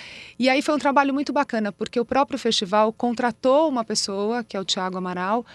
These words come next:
pra ser um consultor, ele é cadeirante, então ele pôde, na verdade, mostrar, porque vai ter, o bias inconsciente, ele vai tá em todos os lugares, então na hora que você tem um cadeirante,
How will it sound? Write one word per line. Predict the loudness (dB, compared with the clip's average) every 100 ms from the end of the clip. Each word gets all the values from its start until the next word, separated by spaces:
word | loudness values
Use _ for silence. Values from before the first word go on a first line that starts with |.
| -20 _ 0
pra | 4 4
ser | 4 0 2 2
um |
consultor, | 0 -2 -4 -2 0 2
ele | 0
é | 0
cadeirante, | -2 -4 -4 -2 -2 -4 -6 -18 -10
então | -6 0 2
ele | 2 0
pôde, | 2 2 2 0 -4
na | -2 -4
verdade, | -2 0 2 2 -2
mostrar, | -2 -2 -2 0 2 2 -2
porque | -6 -4 -4 -4 -8
vai | 0 0
ter, | 2 0
o | 0
bias | 4 4 4
inconsciente, | 2 0 0 0 0 -2
ele | -2
vai | -2
tá | -2
em | 0
todos | 0 -2
os |
lugares, | -2 -2 -2 -2 -2
então | 0 0 -2 -8 -16 -4
na |
hora | -2
que | -2
você | 0
tem | 0
um |
cadeirante, | 0 2 2 2 2 2 0 -2 -4